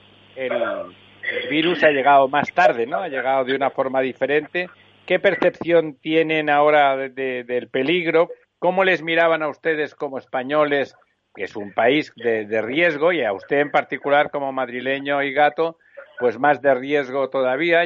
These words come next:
viniendo, yendo y viniendo entre las dos capitales?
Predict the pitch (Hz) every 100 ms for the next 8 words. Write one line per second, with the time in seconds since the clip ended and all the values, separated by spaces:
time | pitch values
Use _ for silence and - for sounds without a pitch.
0 | 151 123 120 139 147 143 139 135 131 127
1 | 131 143 147 139 135 131 139 135 131 131
2 | 127 117 _ _ - - 131 135 135 127
3 | 147 139 - 127 123 156 156 180 -